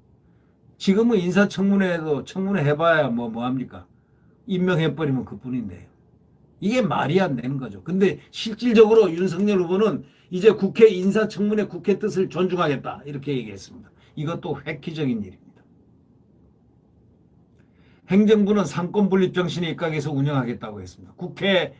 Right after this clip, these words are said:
인사청문 과정에서 부적합한 인사임이 드러나는 경우에는 국회 판단을 최대한, 물론 거기 전제는 붙였습니다. 최대한 존중하겠다 이렇게 밝혔습니다.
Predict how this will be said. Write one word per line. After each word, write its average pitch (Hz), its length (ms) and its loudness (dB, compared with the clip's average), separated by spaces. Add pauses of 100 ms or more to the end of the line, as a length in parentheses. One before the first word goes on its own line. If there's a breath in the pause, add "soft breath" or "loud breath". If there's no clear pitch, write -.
(120)
인사청문 165 680 -6
과정에서 139 580 -2
부적합한 139 600 -4
인사임이 127 500 -2 (240 soft breath)
드러나는 135 500 0
경우에는 117 600 0 (240)
국회 143 320 -12
판단을 147 640 -4 (260 loud breath)
최대한, 196 1120 2 (300)
물론 143 400 -10 (340 loud breath)
거기 143 280 -4
전제는 139 460 0
붙였습니다. 123 600 -10
최대한 151 880 -6
존중하겠다 117 840 -8
이렇게 139 400 -12 (200)
밝혔습니다. 101 600 -16